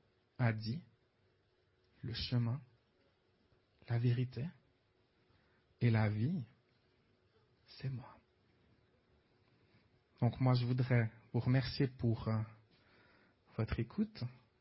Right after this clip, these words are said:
Je voudrais vous souhaiter un excellent dimanche, une toute belle suite, une très, très bonne année, remplie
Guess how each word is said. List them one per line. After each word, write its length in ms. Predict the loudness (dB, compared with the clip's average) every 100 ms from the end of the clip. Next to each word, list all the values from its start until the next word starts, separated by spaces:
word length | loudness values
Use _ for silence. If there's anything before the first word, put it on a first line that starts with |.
| _ _ _ _ -8
Je 100 | -4
voudrais 300 | -2 0 -2
vous 140 | -2
souhaiter 340 | -4 -4 0
un 180 | -2 0
excellent 460 | -2 -2 -2 0 2
dimanche, 760 | 2 2 2 -2 -6 -8 -14 -18 _ _ _ _ _ _ _ -6
une 120 | -4
toute 220 | -2 0
belle 240 | 2 2 0
suite, 480 | -4 -6 -6 -16 -20 _ _ _ _
une 80 | -8 -8 _
très, 220 | -2 0 0
très 240 | 0 0
bonne 200 | 2 2
année, 340 | 2 4 2 0 -8 _ _ _ _ _ _ _ _
remplie 600 | -4 -2 -2 0 2 2